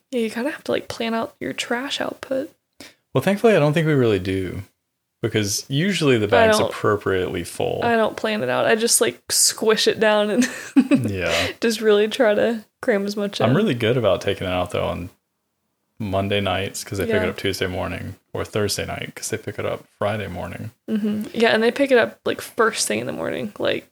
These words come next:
Speaker 1: six thirty A M, 'cause I remember I tried to get out there one time, and it was, like, six thirty A M, and I was like, "No, no, please." <laughs>
Speaker 2: Yeah, 'cause technically they say you're not supposed to put it out the night before.
Speaker 1: Yeah, but I'm not getting up at five A M
Speaker 2: Yeah.
Speaker 1: for trash.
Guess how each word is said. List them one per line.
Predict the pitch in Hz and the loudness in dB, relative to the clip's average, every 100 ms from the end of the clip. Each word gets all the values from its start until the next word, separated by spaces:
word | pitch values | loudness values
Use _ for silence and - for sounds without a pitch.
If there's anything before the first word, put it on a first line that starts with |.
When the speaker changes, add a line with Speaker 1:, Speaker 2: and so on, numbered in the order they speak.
| - | 0
Speaker 1:
six | - - - - 220 214 - | 2 2 2 2 0 0 0
thirty | 214 214 214 | 2 2 2
A | - 226 | 2 2
M, | - 208 | 0 -2
'cause | 226 | -2
I | 226 | 0
remember | 220 226 233 | 0 0 2
I | 214 | 0
tried | - 226 214 | 0 -2 -2
to | |
get | 214 160 | -2 0
out | 117 - | 0 -2
there | 117 | -2
one | 113 | -2
time, | - 76 - 208 _ _ _ _ - | -4 -6 -6 -10 _ _ _ _ -2
and | 226 | 0
it | |
was, | 220 | 2
like, | 220 208 | 0 -2
six | - 220 - | -2 0 2
thirty | 220 220 | 2 2
A | 214 214 | 2 2
M, | 220 | 2
and | 214 | 2
I | 214 | 2
was | 208 | 2
like, | 208 214 | 0 -2
"No, | 262 | 0
no, | 269 277 | 2 2
please." | 269 294 285 269 - 277 - | 2 0 2 0 0 -2 -2
<laughs> | - - | -10 -2
Speaker 2:
Yeah, | 135 143 | 2 2
'cause | 139 | 0
technically | - 165 175 220 | 2 2 2 0
they | 196 151 | 2 2
say | - 113 | 2 2
you're | 110 | 2
not | 95 95 104 | 2 0 0
supposed | - 101 104 92 | -4 -2 -2 -2
to | - | -6
put | - 101 | -4 -2
it | |
out | 87 90 90 - _ _ _ | 0 -2 -4 -10 _ _ _
the | 98 | -2
night | 90 87 | -2 -4
before. | 92 - 95 95 98 _ | -6 -6 -4 -4 -6 _
Speaker 1:
Yeah, | - 214 | -2 0
but | 208 | 2
I'm | 226 | 2
not | 277 226 - - | 0 -2 -6 -6
getting | 233 220 | -4 -2
up | 214 214 | -2 -4
at | - | -10
five | - 214 | -6 -4
A | 214 | -2
M | 113 143 | 0 0
Speaker 2:
Yeah. | |
Speaker 1:
for | - | -2
trash. | - - 226 - - - | -6 -4 -4 -4 -4 -4